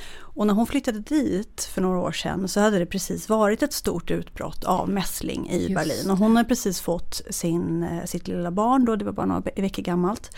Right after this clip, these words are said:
Speaker 1: Ehm, och för henne så, så började det här bli en faktisk, eh, reell risk och, och en reell oro. Är det så att mitt barn också kan bli smittat av en
Speaker 2: Mm.
Speaker 1: sjukdom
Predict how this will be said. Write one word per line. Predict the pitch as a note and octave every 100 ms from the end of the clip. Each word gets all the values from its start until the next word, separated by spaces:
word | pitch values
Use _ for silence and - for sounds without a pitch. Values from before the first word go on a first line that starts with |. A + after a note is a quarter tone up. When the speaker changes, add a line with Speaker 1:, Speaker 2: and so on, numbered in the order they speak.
| - - - - -
Speaker 1:
Ehm, | F#3 F3+ F3+ F3 F3+ G#3+ - - - - - - -
och | G3+
för | A#3+
henne | G#3 A#3 G#3+ G3+ G#3 A#3+ B3+ - -
så, | - - B3 A#3 -
så | A#3
började | A3 B3 A#3+ B3+
det |
här | G3 F3+ F3
bli | F3 F3 E3+ F3
en | F3
faktisk, | D3+ - - F3+ - - - - -
eh, | - -
reell | F3+ G3+ D3+ F3
risk | - F#3 D#4+ - - - F3
och, | F#3 -
och | F#3
en | F#3
reell | F3+ D#3+ D#3
oro. | - G3+ F3+ A3+ B3+
Är | - F#3+
det | G#3
så | - F#3
att | F3+
mitt | F#3 C4+ -
barn | G3+ F3+ F3+ F#3 - -
också | C#4 -
kan | - E4
bli | A3+ F3
smittat | - G3 - - F#3 E3 -
av | F3
en | F3+
Speaker 2:
Mm. | G3+
Speaker 1:
sjukdom | F2+ F2 - D#3+ E3+